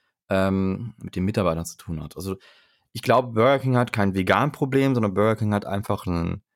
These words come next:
ein Franchise-Problem und, und wie das halt durchgesetzt wird und so. Und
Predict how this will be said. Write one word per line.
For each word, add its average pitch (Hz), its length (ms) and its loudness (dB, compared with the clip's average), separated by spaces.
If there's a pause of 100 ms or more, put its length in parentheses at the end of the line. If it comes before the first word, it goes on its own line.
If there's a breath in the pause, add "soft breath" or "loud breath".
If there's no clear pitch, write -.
(420)
ein 85 160 -2
Franchise-Problem 73 1200 -2
und, 85 240 -4
und 85 220 -2
wie 90 80 0
das 85 200 0
halt 85 120 -2
durchgesetzt - 600 -2
wird - 240 -8
und 87 100 -12
so. 78 120 0
Und - 300 -2